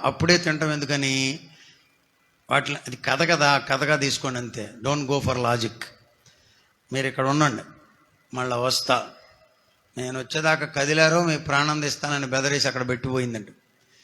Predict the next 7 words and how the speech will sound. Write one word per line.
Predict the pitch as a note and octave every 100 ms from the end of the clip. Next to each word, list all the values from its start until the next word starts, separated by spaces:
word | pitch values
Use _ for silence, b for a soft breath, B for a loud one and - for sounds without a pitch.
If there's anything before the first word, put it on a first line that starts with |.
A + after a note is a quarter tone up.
| b b b _
ఈ | C#3+ F3
లోపుగా | G3 G#3+ G#3 G#3+
అటు | G3+ F#3+
వచ్చిందంట. | F3+ G3 F3 C3 A2 - - - _ _ _ _ _ _
ఎవరది? | C#3+ E3 F3 C#3+ A2+ - - - - - _ _ _
పెద్ద | A#2+ B2 A#2+
పులి. | C#3 - C#3 C#3+ - -